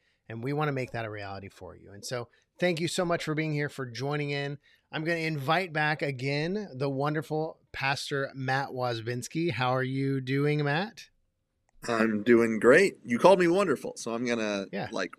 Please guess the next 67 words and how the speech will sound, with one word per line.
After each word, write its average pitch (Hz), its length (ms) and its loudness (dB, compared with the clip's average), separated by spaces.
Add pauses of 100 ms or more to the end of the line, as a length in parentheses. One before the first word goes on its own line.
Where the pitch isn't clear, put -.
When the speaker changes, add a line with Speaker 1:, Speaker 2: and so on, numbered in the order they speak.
Speaker 2:
ride 113 240 0 (120)
that 104 240 0
successful - 960 -10
wave 101 240 -4
for - 100 -10
the 98 60 -10
next 95 220 -12
day 98 140 -10
or 95 140 -8
two. - 240 -12 (100)
But - 120 -16 (380)
Speaker 1:
Yeah, - 120 6
Speaker 2:
yeah, 240 100 10
Speaker 1:
I - 40 6
have 175 100 4
a 180 40 4
whole 170 80 6
Speaker 2:
like, 185 120 6
Speaker 1:
list 175 160 2
Speaker 2:
I 123 60 6
Speaker 1:
of 117 100 4
Speaker 2:
feel, 185 120 4
I - 20 12
Speaker 1:
adjectives 175 580 0
for 175 160 -8
you, 175 280 0
so, 131 480 0
Speaker 2:
I 147 220 4
Speaker 1:
you 143 60 2
Speaker 2:
know, 143 80 4
Speaker 1:
know, 139 200 0
some, 214 240 2
Speaker 2:
exactly. 110 160 -6
Speaker 1:
some 202 220 2
Speaker 2:
Just 214 40 2
Speaker 1:
you'll 208 100 6
be 196 120 0
excited 220 320 0
about, 127 300 0
some 175 200 -2
you 170 60 0
might 170 160 -2
not 165 160 -10
be 165 100 -4
so 127 160 -10
excited 101 340 -12
about. - 680 -4
Speaker 2:
<laughs> 262 260 -10
It's - 180 -6
just - 240 -8 (180)
luck 151 220 -2
of 170 80 0
the 156 80 -4
draw. 135 360 -4
Speaker 1:
Yeah, 139 120 0
I - 20 6
Speaker 2:
Like, 170 80 6
Speaker 1:
just 180 140 4
roll 156 120 6
Speaker 2:
are - 40 4
Speaker 1:
the 127 80 4
Speaker 2:
we - 20 0
gonna 151 140 6
Speaker 1:
dice 147 100 2
Speaker 2:
be 156 100 -2
Speaker 1:
before 143 160 -2
we 131 80 -4